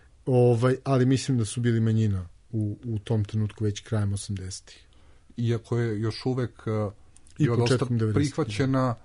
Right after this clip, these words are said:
Speaker 2: e, hipoteza po kojoj je formiranje planeta oko zvezde moguće samo kad se steknu malo verovatni uslovi kao što je obližnja eksplozija supernove.
Speaker 1: Pa, dobro, da, to je već u tom trenutku je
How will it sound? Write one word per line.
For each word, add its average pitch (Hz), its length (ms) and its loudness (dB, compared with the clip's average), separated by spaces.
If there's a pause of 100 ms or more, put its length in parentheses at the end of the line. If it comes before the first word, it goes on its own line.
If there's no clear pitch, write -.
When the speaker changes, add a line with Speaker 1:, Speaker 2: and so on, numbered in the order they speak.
(340)
Speaker 2:
e, - 40 -20 (320)
hipoteza 113 840 -2 (220)
po 107 120 -4
kojoj 110 420 -2
je 107 60 -2
formiranje 110 560 0
planeta 110 460 -2
oko 104 180 -4
zvezde 107 420 -2
moguće 107 360 -2
samo 104 280 -2
kad - 160 -8
se 98 80 -12
steknu 104 480 -4 (240)
malo 107 240 2
verovatni 104 460 -2
uslovi 101 400 -4
kao 92 200 -6
što - 200 -10
je 95 60 -2
obližnja 92 480 -4
eksplozija 80 680 -10 (100)
supernove. 76 540 -12 (1080)
Speaker 1:
Pa, - 280 -12
dobro, 202 220 12
da, 156 140 8
to 170 100 4
je 170 60 6
već 160 240 4
u 160 40 -4
tom 165 200 2
trenutku 160 400 4
je 131 220 6